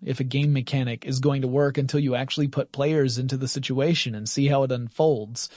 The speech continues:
If the players seem confused about the mechanic or they fail to use it properly, it could be an indication that you need to tweak that element so that it's more easily understood. Now, most games require a lot of workshopping or playtesting to get right.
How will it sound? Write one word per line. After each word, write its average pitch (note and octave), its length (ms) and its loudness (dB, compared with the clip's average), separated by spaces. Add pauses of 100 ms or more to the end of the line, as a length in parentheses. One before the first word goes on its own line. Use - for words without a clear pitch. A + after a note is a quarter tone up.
(420)
If E3 120 2
the E3+ 60 0
players A#3 380 2
seem G3 300 0
confused E3+ 800 2
about C#3 460 2
the D3 80 0
mechanic C#3+ 580 -4
or C3+ 140 2
they B2+ 160 2
fail C#3+ 320 2
to C3+ 100 -4
use C#3 240 2
it D#3+ 120 -2
properly, F3 480 0
it D3 100 -6
could G#3 220 2
be G#3+ 120 0
an F3+ 80 2
indication D3+ 580 2
that B2 140 -2
you C#3+ 60 0
need D3 200 2
to C3 60 -8
tweak - 360 -2
that C#3+ 200 4
element C#3 400 0
so - 120 -4
that C3 160 2
it's - 180 -6
more D3 220 2
easily C#3 340 2
understood. A#2 680 -2 (800)
Now, E3+ 100 4
most A#3+ 300 2
games D#3+ 340 2
require C#3+ 440 2
a C3+ 60 0
lot C3 300 2
of B2+ 100 0
workshopping B2 640 -2
or A2+ 80 -4
playtesting A#2+ 680 -2
to A#2+ 60 -2
get A#2 180 -2
right. A2+ 380 -6